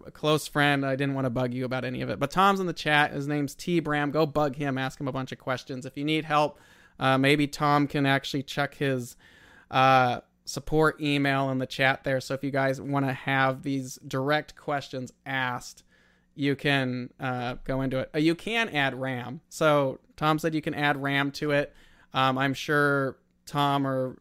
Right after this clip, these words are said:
Prima Lucha could actually walk you through how to do that, or they'll do it for you. Um, but that's kinda what you're getting on the, uh, various versions.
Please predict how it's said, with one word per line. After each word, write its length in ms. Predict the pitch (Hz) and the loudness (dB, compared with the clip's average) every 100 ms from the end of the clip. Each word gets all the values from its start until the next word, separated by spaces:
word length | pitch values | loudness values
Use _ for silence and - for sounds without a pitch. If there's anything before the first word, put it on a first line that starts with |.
| _ | _
Prima 240 | - 147 139 | -10 -6 -4
Lucha 320 | 139 139 135 | -4 -6 -8
could 120 | 135 | -4
actually 280 | 135 135 139 | -6 -4 -6
walk 360 | 123 127 131 | -4 -6 -6
you 80 | 135 | -8
through 260 | 131 135 135 | -10 -10 -6
how 100 | 131 | -6
to 80 | 127 | -6
do 280 | 131 180 | 0 2
that, 300 | 180 170 165 | 4 2 0
or 100 | 139 | -4
they'll 140 | 135 135 | -8 -8
do 180 | 135 135 | -8 -10
it 100 | - | -10
for 300 | - 147 151 | -2 0 2
you. 300 | 147 147 143 - - - _ | 2 0 -2 -14 -20 -20 _
Um, 320 | 143 143 135 | 0 0 -2
but 160 | - 151 | -4 0
that's 200 | 190 202 | 0 0
kinda 200 | 240 240 | 0 0
what 200 | 214 175 | 2 2
you're 80 | 175 | 2
getting 360 | 165 165 165 | 4 4 2
on 520 | 151 147 147 143 131 - - | 0 2 2 2 0 -6 -12
the, 800 | 147 147 147 143 139 135 131 - | 0 4 6 4 4 2 -2 -6
uh, 160 | - 143 | -2 -2
various 480 | 131 147 151 147 131 | 2 4 4 2 -2
versions. 720 | 131 139 143 151 151 151 | -2 0 2 0 -2 -2